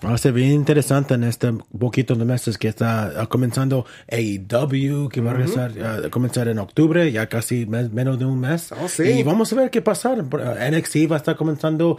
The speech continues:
Speaker 1: en vivo cada, cada miércoles en el,
Speaker 2: Miércoles, ah.
Speaker 1: en el, ah,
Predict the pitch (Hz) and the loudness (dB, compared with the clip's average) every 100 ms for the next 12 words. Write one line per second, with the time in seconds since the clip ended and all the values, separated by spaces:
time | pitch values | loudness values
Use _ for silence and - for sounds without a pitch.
0 | 147 113 110 110 147 180 - 147 143 139 | -4 -2 0 2 2 2 0 0 -2 -2
1 | 131 131 131 - 120 127 139 151 180 208 | -2 -2 -4 -4 -2 0 2 2 2 2
2 | 107 131 127 - - 123 117 123 117 104 | 2 2 0 -4 -8 -8 -4 -2 0 -2
3 | 101 - - 110 92 | -4 -6 -4 -2 -2